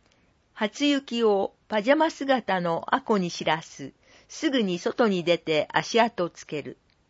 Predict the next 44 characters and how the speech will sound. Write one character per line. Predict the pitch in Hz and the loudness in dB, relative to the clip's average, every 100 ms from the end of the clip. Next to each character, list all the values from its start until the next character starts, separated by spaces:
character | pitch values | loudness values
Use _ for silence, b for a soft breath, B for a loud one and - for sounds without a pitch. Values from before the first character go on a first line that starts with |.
| _ _ b b b b b | _ _ b b b b b
初 | - 208 - | -4 -4 -2
雪 | 254 247 226 220 | -4 -2 -2 2
を | 196 190 - - | 2 0 -4 -4
パ | 208 | 0
ジ | 254 | 2
ャ | |
マ | 294 | 2
姿 | 302 277 262 214 185 | -2 0 0 0 -2
の | 165 160 - | -4 -4 -2
ア | 254 | -4
コ | - 220 | 2 2
に | 175 | 0
知 | - 170 | -4 -4
ら | 165 | -4
す。 | - - 139 b b b b b | -6 -18 -20 b b b b b
す | - 320 | -8 -2
ぐ | 262 | 0
に | 202 175 | 0 0
外 | - 277 214 | -2 0 0
に | 180 | -2
出 | 160 180 | 0 -2
て | - 156 151 - | 0 0 0 -2
足 | 160 - | -6 0
跡 | 233 220 175 | 0 0 -4
つ | 156 - | -6 -8
け | - 139 | -10 -10
る。 | 120 - _ _ _ b b b - | -10 -18 _ _ _ b b b -4
江 | 202 | 0
村 | 247 262 | 2 2
大 | 226 233 190 | 2 0 0
輔。 | - - - - - _ _ _ _ b b b b b _ _ | -8 -10 -10 -10 -18 _ _ _ _ b b b b b _ _
墨 | - - 247 311 | -20 -6 -2 -2
す | 311 269 | -2 -4
り | 254 196 | -4 -6
て | - 165 156 | -4 -2 -2
心 | - - 277 311 | -4 0 2 2
静 | 285 285 226 | 0 -4 -4
か | - 175 | -6 -6
に | 170 151 | -6 -8
紙 | - 190 226 | -2 0 2
に | 254 190 | 2 0
向 | 156 | -2
か | - 170 | -4 -4
い、 | 151 - | -4 -12